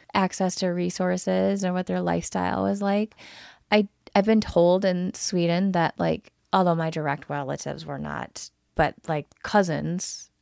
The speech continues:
are the royal family. So, like, maybe third or fourth cousins of the royal family over there. So I'm like, "Well, they couldn't have been too, well, harsh off. Like, why did they come over <laughs> here?"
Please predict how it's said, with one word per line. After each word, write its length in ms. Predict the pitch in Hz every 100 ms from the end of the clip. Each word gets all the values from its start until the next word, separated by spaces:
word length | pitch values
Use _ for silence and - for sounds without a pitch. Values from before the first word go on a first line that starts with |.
| _ -
are 140 | 180
the 100 | 170
royal 320 | 165 160 151
family. 580 | 151 185 202 151 - -
So, 500 | 180 - 170 165 80
like, 320 | - 175 - _ _ -
maybe 200 | 175 170
third 340 | - 165 170
or 60 | 180
fourth 280 | - 165 -
cousins 440 | 180 180 196 208
of 60 | 196
the 80 | 185
royal 220 | 180 175
family 320 | - 170 180
over 160 | 180 190
there. 120 | 214
So 140 | 208
I'm 80 | 185
like, 160 | 185 196
"Well, 300 | 226 214 214 - - - - _
they 140 | 226
couldn't 240 | - 226 175
have 80 |
been 180 | 170 165
too, 320 | 170 - 170
well, 220 | 165 165 - - _
harsh 360 | - 175 165 -
off. 280 | 160 202 -
Like, 140 | 202
why 160 | 190 220
did 140 | 226
they 100 | 240
come 240 | 233 247 262
over 180 | 294
<laughs> 20 | 240
here?" 320 | - -